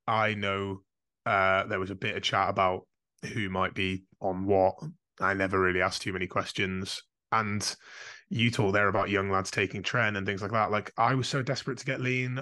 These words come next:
I took thyroid hormone. You know, like, I, I took pills of, like, T three to try and improve my metabolism, to try and lose more fat. I then, I then got scared shitless because my dad had an overactive thyroid disorder,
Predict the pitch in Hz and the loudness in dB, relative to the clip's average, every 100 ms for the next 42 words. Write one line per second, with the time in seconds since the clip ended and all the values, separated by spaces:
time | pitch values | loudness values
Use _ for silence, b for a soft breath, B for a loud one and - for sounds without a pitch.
0 | 120 123 127 127 123 127 123 _ _ _ | -2 0 0 0 -2 -4 -8 _ _ _
1 | _ - 139 135 - - _ - 131 156 | _ -4 -4 -4 -12 -20 _ 0 2 4
2 | 139 95 - - _ - 110 92 87 82 | 2 0 -4 -16 _ -4 0 2 0 -2
3 | - _ - 113 107 110 104 110 - 107 | -12 _ -4 0 2 2 0 -2 -2 -4
4 | 104 117 - 117 113 113 - _ _ - | -4 -6 -8 -4 -4 -6 -10 _ _ -10
5 | - 110 - 117 113 123 117 139 143 104 | -6 -4 0 0 0 -4 -2 -2 -2 -4
6 | - B B B B B B - 147 127 | -14 B B B B B B -4 0 2
7 | 123 113 123 110 117 113 117 135 139 131 | 0 0 0 0 0 -2 0 2 2 0
8 | 104 - - 117 101 104 110 107 - 123 | -2 -10 -4 0 0 -2 -2 -2 0 0
9 | - - 185 - 117 113 120 110 98 - | -2 -8 -16 -6 -2 2 2 0 -4 -2
10 | 120 107 117 104 - - _ _ - 139 | 0 2 0 -4 -10 -20 _ _ 0 0
11 | - - 113 92 - 139 101 113 - 127 | 2 2 2 4 2 2 2 2 0 -4
12 | - 120 101 - - - _ - 113 101 | -2 0 0 -4 -6 -12 _ -2 4 4
13 | 98 107 104 107 101 104 104 107 - 120 | 4 4 4 0 0 -2 0 0 -2 -6
14 | - 113 104 101 98 104 - 104 117 - | -2 0 2 0 -4 -6 -4 -2 -2 -2
15 | 131 | -4